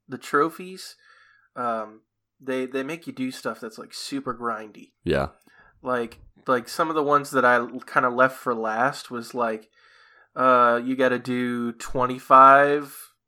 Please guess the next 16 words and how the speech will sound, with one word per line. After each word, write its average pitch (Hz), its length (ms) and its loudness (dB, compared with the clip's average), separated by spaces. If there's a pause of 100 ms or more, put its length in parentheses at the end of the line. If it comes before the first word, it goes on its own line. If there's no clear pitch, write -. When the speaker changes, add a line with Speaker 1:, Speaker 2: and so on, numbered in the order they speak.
(120)
Speaker 1:
ceiling 156 800 -6
takedowns 107 840 -10
and 110 160 -20
twenty-five 165 680 0
wall 226 300 2
takedowns 113 840 -10
and 110 220 -14 (460)
you've 117 140 -14
gotta 123 680 0
defeat 156 400 -12
fifty - 540 -12
enemies 180 520 -10
with 180 160 -10
the 180 100 -4
remote 185 460 -4
mine 110 600 -2